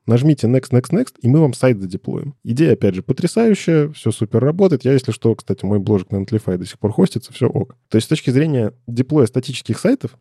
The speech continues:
появилось много инструментов, которые позволяли это делать. Ну, классно же. И вот он описывает, что в этот момент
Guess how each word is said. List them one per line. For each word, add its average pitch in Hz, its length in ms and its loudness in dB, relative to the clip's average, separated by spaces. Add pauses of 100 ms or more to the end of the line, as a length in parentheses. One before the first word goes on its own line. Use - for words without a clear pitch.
появилось 147 360 2
много 123 220 2
инструментов, 170 500 0
которые 165 280 0
позволяли 104 420 2
это 98 140 -8
делать. 90 300 -4 (200)
Ну, - 60 -8
классно 120 520 0
же. 78 160 -14 (120)
И 104 60 -6
вот 127 140 0
он 165 100 2
описывает, 156 420 0
что - 180 -4
в 110 80 2
этот 139 240 0
момент 147 420 0